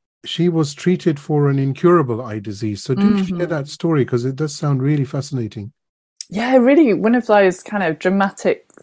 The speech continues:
Speaker 2: things that you, I don't know, just never expect will happen. But she'd ended up getting, um,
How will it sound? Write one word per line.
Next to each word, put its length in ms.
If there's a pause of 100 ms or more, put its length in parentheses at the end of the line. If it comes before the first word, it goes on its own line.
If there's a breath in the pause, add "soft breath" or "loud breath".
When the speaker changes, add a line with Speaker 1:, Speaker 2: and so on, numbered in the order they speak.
Speaker 2:
things 400
that 100
you, 300
I 60
don't 160
know, 120
just 160
never 200
expect 340
will 120
happen. 500
But 180 (320 loud breath)
she'd 340
ended 300
up 140
getting, 540
um, 480